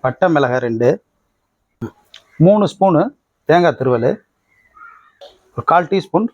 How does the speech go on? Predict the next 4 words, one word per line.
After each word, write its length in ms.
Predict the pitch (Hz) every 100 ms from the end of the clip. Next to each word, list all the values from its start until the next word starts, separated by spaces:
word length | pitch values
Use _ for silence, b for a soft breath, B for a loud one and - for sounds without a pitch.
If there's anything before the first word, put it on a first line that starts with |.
| -
கடுகு, 320 | 151 156 123 - _ _ _ _ _ _ 494 - 1077 1047 - - - 1077 1017 1047 932 1077 1077 _ _ _ _ _ _ _ - 135
ஒரு 120 | 160
ஸ்பூனு 320 | - 170 156 185 - _ 113 135
எள்ளு. 260 | 165 135